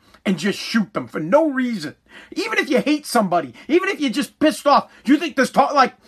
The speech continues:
I'm sure Tom Brady hates Drew Brees right now. Does Tom Brady walk into the other locker room and blow his fucking head off? No. And no one cares. It's like it's no big deal. "Oh, oh, whatever, they're cops and all cops are bad, right?"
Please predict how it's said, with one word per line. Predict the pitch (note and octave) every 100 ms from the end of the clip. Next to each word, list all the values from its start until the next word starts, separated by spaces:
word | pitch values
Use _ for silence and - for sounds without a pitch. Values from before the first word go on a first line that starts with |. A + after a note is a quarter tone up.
| -
I'm | C4
sure | B3+ D#4+
Tom | C4 C#4 C#4
Brady | C#4 C#4+
hates | A#3+ A3
Drew | - C4
Brees | G#3 D4 C#4
right | G#3+ G#3
now. | G3 G#3 G#3+ - -
Does | A3+
Tom | - C#4+
Brady | B3 D4 D4
walk | C4+ C4+ D4
into | C4+
the |
other | C#4 C4+
locker | A#3+ C4+ C4+
room | C4
and | F#3+
blow | C3 C4+
his | B3+ -
fucking | - D#4 B3
head | F#3+ C#4
off? | D#4 E4+ - _ _ _ _ -
No. | A#3+ D4 D#3+ A2+ _ _ _ _ _ _ _ _ _ _ _ _ _ _ _ _ _ _ _ _ _ _ _ _ _ _ _ _ _ _ _ _ _ _ _ _ _ _
And | G3+
no | C4+
one | C#4 C4
cares. | G#3 C4+ C#4+ A#3+ - - - - _ _ _ _
It's | F#3
like | C4 B3+
it's | A3
no | C4
big | G#3+ A#3+
deal. | D#3+ C4
"Oh, | G3+
oh, | A3 A#3 A#3+ A#3+ G#3+
whatever, | G#3 A3 G#3 F#3+
they're | F3+
cops | - G#3+ G3+
and | F#3+
all | G3 F#3+
cops | F#3+ F#3+ -
are | D#3+
bad, | E3+ D#3 A#2+
right?" | D#3 F#3+ G#3